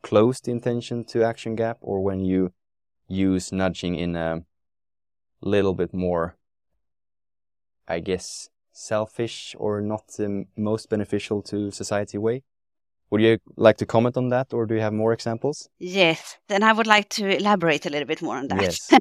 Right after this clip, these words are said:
Speaker 2: <laughs>
Speaker 1: nice.
Speaker 2: Because I think we have to distinguish between what is a nudge and what is marketing,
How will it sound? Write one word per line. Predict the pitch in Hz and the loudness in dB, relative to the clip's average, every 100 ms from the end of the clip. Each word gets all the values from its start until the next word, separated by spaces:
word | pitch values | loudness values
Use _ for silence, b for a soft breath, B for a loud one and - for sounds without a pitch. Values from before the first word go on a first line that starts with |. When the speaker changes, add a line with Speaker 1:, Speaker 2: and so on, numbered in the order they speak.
| - | 8
Speaker 2:
<laughs> | 339 _ | 4 _
Speaker 1:
nice. | - - | -4 -2
Speaker 2:
Because | 87 233 233 | 4 6 8
I | |
think | 233 277 247 | 8 6 4
we | 226 | 2
have | 214 202 | 2 2
to | 185 | -6
distinguish | 175 - 214 202 180 165 - - | -10 -2 0 2 2 0 -2 -6
between | 165 - 175 165 160 | -8 -6 0 2 4
what | 165 175 | 4 4
is | 170 160 | 2 0
a | |
nudge | 160 175 165 - | 4 6 4 2
and | 160 | -6
what | 147 | -8
is | 139 | -6
marketing, | 143 127 - - - - 160 | -4 -4 -8 -14 -18 -14 -16